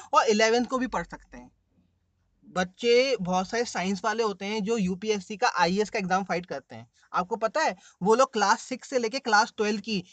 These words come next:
एनसीईआरटी बुक्स को पढ़ते हैं, उसमें वो इकोनॉमिक्स, पॉलिटिकल साइंस, सोशल स्टडीज, ज्योग्राफी, पॉलिटी, अ, और स-, सब कुछ वो पढ़ते हैं। तो सपोज वो लोग पढ़ सकते हैं, तो क्या आप पिछले दो साल पहले का रिवीजन नहीं कर सकते? तो इसलिए मैं कह रहा था, class eleven जो है बहुत important है, क्योंकि इसमें आप दो चीज़ों को,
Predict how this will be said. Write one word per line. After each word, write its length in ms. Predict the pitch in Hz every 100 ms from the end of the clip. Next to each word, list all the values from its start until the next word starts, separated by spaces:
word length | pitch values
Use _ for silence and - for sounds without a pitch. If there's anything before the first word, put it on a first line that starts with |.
| _
एनसीईआरटी 480 | 180 208 196 233 226
बुक्स 180 | 214 190
को 80 | 240
पढ़ते 320 | 220 175 185
हैं, 160 | 208 262 - -
उसमें 280 | 196 220
वो 300 | 226 233 233 - -
इकोनॉमिक्स, 520 | 196 208 208 220 202
पॉलिटिकल 440 | 214 196 208 220
साइंस, 320 | 214 220 208 190
सोशल 240 | 202 220
स्टडीज, 420 | - 214 214 170
ज्योग्राफी, 560 | 190 196 208 208 233 226
पॉलिटी, 640 | 185 190 202 196 220 208 - _ -
अ, 60 |
और 240 | 185 196 214
स-, 140 | - - 185
सब 140 | 254
कुछ 160 | 302 233
वो 100 | 254
पढ़ते 340 | 190 151 -
हैं। 120 | 120 - _
तो 60 | -
सपोज 300 | 277 - 330
वो 180 | 196 220
लोग 200 | 269 311
पढ़ 160 | 247 240
सकते 280 | 247 -
हैं, 60 | 262
तो 100 | 254
क्या 160 | 240 254
आप 80 | -
पिछले 260 | 233 254
दो 220 | 233 190 196
साल 200 | 233 233
पहले 220 | 226 226
का 100 | 247
रिवीजन 340 | 233 226 254
नहीं 120 | 285
कर 140 | 302 220
सकते? 300 | 185 - 120 _ _ _ _ _ _ - -
तो 140 | 247 277 -
इसलिए 360 | 190 226 285
मैं 120 | 302 269
कह 100 | 170
रहा 120 | 151
था, 120 | 190
class 380 | 190 180 202 -
eleven 460 | 180 160 170 254
जो 140 | 233 233
है 140 | 220
बहुत 220 | 226 247
important 560 | 202 180 147 - 226 226
है, 100 | 233
क्योंकि 460 | - - - 208 247
इसमें 220 | 254 254
आप 100 | 240
दो 320 | 143 185 247
चीज़ों 380 | - 220 196 220
को, 200 | 233